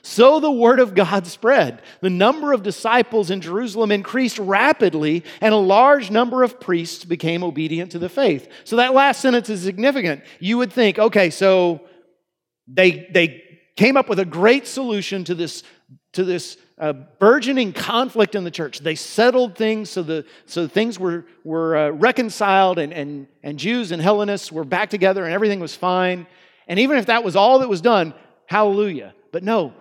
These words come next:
something even greater happened. The church spread faster. More people heard the gospel, even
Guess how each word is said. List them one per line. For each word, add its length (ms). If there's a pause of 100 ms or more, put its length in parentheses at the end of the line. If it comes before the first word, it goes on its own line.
(100)
something 340
even 220
greater 260
happened. 480 (400)
The 80
church 340
spread 340
faster. 600 (200)
More 340
people 320
heard 160
the 80
gospel, 580
even 720